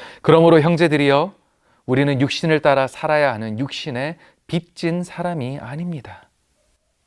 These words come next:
한때 우리는 육신의 욕망, 육신의 죄성에 묶여 있었습니다.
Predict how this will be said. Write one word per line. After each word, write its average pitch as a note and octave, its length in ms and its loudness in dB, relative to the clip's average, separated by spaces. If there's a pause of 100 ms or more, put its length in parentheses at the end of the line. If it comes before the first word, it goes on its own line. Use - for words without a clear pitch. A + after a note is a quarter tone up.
(720)
한때 A3 280 4
우리는 G#3+ 360 6
육신의 G#3 380 0
욕망, G#3 420 4
육신의 F#3 520 0
죄성에 D3 800 0
묶여 E3+ 280 2
있었습니다. G2 560 -10